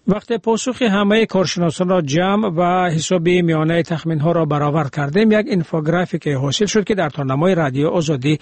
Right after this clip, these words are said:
به نشر رسیده است. اگر آن را یابید و دایره‌چه‌های سفیدش را انگشت زنید، سه نوع نتیجه ها را خواهید دید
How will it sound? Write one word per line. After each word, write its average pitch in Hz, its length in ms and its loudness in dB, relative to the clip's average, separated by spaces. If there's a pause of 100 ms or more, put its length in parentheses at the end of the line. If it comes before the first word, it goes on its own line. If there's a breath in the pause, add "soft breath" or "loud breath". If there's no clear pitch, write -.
(220 loud breath)
به 190 120 2
نشر 190 420 -2
رسیده 127 280 -6
است. - 520 -12
اگر 220 240 -2
آن 220 160 -2
را 190 140 2
یابید 175 440 2
و 196 140 2
دایره‌چه‌های 160 580 -2
سفیدش 147 500 -4
را - 80 -2
انگشت 156 420 0
زنید، 196 300 0 (180 loud breath)
سه 247 320 2
نوع 208 460 2
نتیجه 165 420 0
ها 151 100 0
را 165 120 0
خواهید 180 380 0
دید 120 180 -8